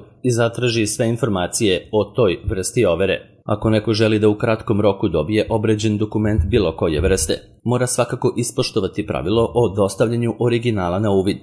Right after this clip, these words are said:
s tim što samo u tom slučaju može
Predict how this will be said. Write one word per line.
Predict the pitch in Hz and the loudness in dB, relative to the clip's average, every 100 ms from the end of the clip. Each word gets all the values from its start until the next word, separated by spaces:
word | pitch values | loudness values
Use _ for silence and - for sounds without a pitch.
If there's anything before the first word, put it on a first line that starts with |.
| - - | -12 -12
s | - | -4
tim | 127 113 | -2 -2
što | - - 117 | -4 0 0
samo | - 127 123 127 | 0 -2 -2 -2
u | 123 | -2
tom | 123 110 | 0 -2
slučaju | - - - 107 | -4 -4 -2 0
može | 107 110 117 | 0 -2 0